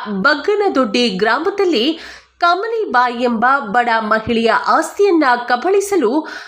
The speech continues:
ಅಧಿಕಾರ ಶಾಹಿಗಳು ನಡೆಸುತ್ತಿರುವಂತಹ ಸಂಚು ಈಗ ಬಯಲಾಗಿದೆ.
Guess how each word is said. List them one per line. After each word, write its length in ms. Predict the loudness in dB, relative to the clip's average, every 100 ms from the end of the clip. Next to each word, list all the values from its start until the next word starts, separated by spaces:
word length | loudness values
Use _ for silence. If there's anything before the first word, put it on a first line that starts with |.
| -2
ಅಧಿಕಾರ 580 | 0 2 2 2 0 0 -4
ಶಾಹಿಗಳು 720 | -2 0 0 -2 -2 0 0
ನಡೆಸುತ್ತಿರುವಂತಹ 920 | 0 2 0 -2 -2 0 -2 0 -2
ಸಂಚು 680 | 0 0 0 2 0 0 0 -4 -10 -2
ಈಗ 220 | 0 2 2 2
ಬಯಲಾಗಿದೆ. 960 | 0 -2 -2 -4 -4 -2 -2 -2 -8